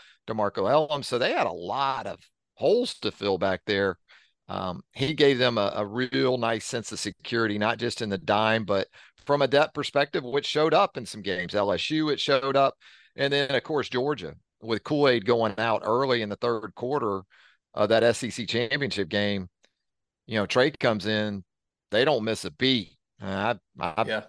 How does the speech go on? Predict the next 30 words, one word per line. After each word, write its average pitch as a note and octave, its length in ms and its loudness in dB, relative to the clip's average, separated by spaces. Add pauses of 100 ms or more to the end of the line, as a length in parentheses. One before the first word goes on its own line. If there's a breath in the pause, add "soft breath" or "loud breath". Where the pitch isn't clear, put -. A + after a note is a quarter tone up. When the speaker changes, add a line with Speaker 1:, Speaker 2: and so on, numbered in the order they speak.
(120)
Speaker 1:
do A#2+ 140 -2
some G2+ 240 -12
second A2 500 -2
watch G2 320 2
stuff G2 460 -2
for G2 140 -6
B G2+ 180 -2
O F#2+ 140 4
L. G2 400 4
And F2+ 260 -8 (380 soft breath)
if F#2+ 160 -10
you G2+ 60 -8
go A#2 120 4
back A2+ 300 2
and G#2 80 0
watch G#2 260 0
our G2 100 0
second A#2+ 440 -2
watch G2 420 -2
of G2 80 -8
that F#2+ 180 -4
Georgia G#2+ 380 -6
game F#2+ 380 -4
from G2 180 -6
the F2+ 80 -6
point A#2 380 -4
where F2 140 -6
Trey G#2+ 380 0
came G2 300 -2
in, G2+ 480 -2